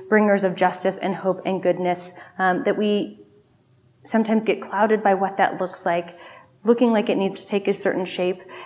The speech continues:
and we forget the ability that we are the best tour guides that have been ever created. Because what do tour guides do? They're amazing observers. They're taking note of the people and things around them,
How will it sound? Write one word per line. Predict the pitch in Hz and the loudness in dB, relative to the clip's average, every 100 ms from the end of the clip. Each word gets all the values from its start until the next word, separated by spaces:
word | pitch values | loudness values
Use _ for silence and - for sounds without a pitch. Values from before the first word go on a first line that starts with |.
| - | -2
and | 202 | 0
we | |
forget | 196 220 208 233 233 | 0 -2 2 2 2
the | 277 | 0
ability | 247 180 175 190 | 2 2 2 2
that | 185 180 | 0 0
we | 202 220 | 0 0
are | |
the | 220 190 | 0 -2
best | 170 180 - - _ | -2 -2 -4 -18 _
tour | 175 170 | -20 -20
guides | 165 160 | -20 -20
that | 165 | -20
have | 170 | -20
been | 170 165 | -20 -20
ever | 156 160 160 | -20 -20 _
created. | 160 - _ _ _ _ _ _ _ _ _ 269 277 262 - - _ _ 277 | -20 -20 _ _ _ _ _ _ _ _ _ -20 -20 -20 -20 -20 _ _ -20
Because | 214 220 | -20 -18
what | 247 | -16
do | 254 247 | -16 -16
tour | 214 196 | -20 -16
guides | - 175 - | -8 -6 -6
do? | - 165 151 - - _ _ _ _ _ - | -6 -6 -6 -10 -20 _ _ _ _ _ -16
They're | 196 202 | -8 -4
amazing | 202 196 190 190 190 185 | -2 -2 -2 -4 -4 -6
observers. | 170 165 156 151 143 - - - _ _ _ | -8 -12 -12 -10 -10 -14 -20 -20 _ _ _
They're | 196 | -6
taking | 196 220 220 214 | -2 -2 -2 -2
note | 196 185 185 | -2 -2 -4
of | - | -8
the | - | -20
people | - - - 233 | -20 -20 -20 -20
and | 220 202 | -18 -20
things | 175 180 175 | -20 -20 -20
around | 165 165 165 | -20 -20 -20
them, | 156 | -20